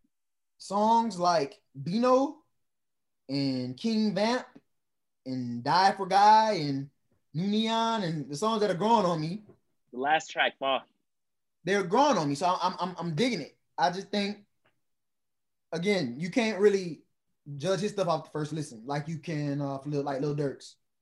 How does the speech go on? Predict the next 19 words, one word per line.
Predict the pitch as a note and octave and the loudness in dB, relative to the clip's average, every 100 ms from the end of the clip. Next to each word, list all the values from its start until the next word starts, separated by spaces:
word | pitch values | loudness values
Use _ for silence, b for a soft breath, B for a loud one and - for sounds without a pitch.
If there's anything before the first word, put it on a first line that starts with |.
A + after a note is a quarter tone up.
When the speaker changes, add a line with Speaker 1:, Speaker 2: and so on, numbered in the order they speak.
| _ _ | _ _
Speaker 1:
It's, | B2 B2+ B2+ | -18 -18 -16
it's | C3 | -12
just | C3 B2 C#3 | -12 -12 -10
not, | C#3+ - | -10 -10
it's | C#3 | -12
not | D3 C3+ - | -8 -10 -12
equivalent. | - D#3 C3 A#2+ - _ _ _ _ _ _ _ _ _ _ _ _ _ _ _ _ _ _ _ _ _ _ A2+ | -12 -8 -8 -10 -16 _ _ _ _ _ _ _ _ _ _ _ _ _ _ _ _ _ _ _ _ _ _ -10
Speaker 2:
Gotcha. | A2+ C#3 G#3+ | -4 -4 0
Speaker 1:
And | B3 A#3+ G3+ - - | 2 2 -2 -8 -6
I | G3 | -4
think | G#3+ G3 | -2 -4
the | F#3 | -2
concert | A3+ A3 G#3+ F3+ D#3+ | -2 -2 -2 -4 -2
aspect | E3 E3 F3+ E3+ D3+ | -2 -2 -2 -2 -2
matters | D#3+ D3 C#3 | -4 -2 -4
as | C#3 | -4
well | D3 D3+ | -4 -2
with | B2+ | -4
him. | B2+ A#2+ | -6 -10